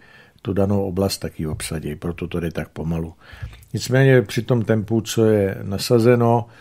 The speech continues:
eh, se dá předpokládat, pokud nedojde k nějakým zlomovým okamžikům, které pár zlomů se předpokládá, jeden zlom se předpokládá na podzim, že k němu dojde, tak, eh,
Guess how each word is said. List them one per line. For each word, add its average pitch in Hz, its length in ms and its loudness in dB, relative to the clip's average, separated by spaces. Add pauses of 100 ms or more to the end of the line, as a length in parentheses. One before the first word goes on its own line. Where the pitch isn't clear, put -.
(240)
eh, 101 160 -4
se 110 200 -2
dá 104 160 2
předpokládat, 104 920 0
pokud 98 340 -10
nedojde 101 420 2
k - 120 -14
nějakým 98 720 -2
zlomovým 107 840 2
okamžikům, 104 920 0
které 98 280 -2 (560)
pár 95 200 -4
zlomů 92 320 -6
se - 120 -8
předpokládá, 95 640 -4
jeden 95 280 -2 (340)
zlom 92 300 -4
se 90 140 -10
předpokládá 90 680 -6
na 85 100 -6
podzim, 113 640 -4
že 95 120 -10
k - 100 -18
němu 104 200 -4
dojde, 110 380 2 (960)
tak, 104 420 0
eh, 110 40 4